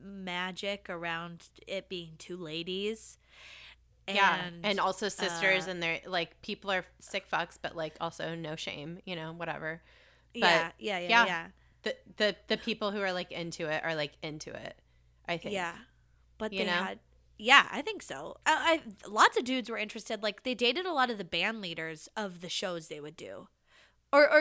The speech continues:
Speaker 1: like,
Speaker 2: Yeah, I think
Speaker 1: guys
Speaker 2: they were,
Speaker 1: in the
Speaker 2: like,
Speaker 1: band.
Speaker 2: super charming.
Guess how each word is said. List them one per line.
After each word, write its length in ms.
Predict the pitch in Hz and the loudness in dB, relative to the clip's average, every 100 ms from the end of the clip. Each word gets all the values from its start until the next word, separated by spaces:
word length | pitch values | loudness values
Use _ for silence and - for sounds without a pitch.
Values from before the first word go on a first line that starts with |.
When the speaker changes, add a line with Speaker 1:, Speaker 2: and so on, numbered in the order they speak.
| 285 | 6
Speaker 1:
like, 80 | 233 | 8
Speaker 2:
Yeah, 140 | 311 - | 8 8
I 40 | |
think 80 | 208 | 6
Speaker 1:
guys 160 | 247 233 | 8 8
Speaker 2:
they 60 | 339 | 6
were, 40 | |
Speaker 1:
in 60 | 359 | 4
the 60 | 415 | 2
Speaker 2:
like, 80 | |
Speaker 1:
band. 160 | - 160 | 2 0
Speaker 2:
super 340 | - 254 285 254 | 2 2 2 2
charming. 580 | - 196 185 147 175 | 2 2 0 -6 -10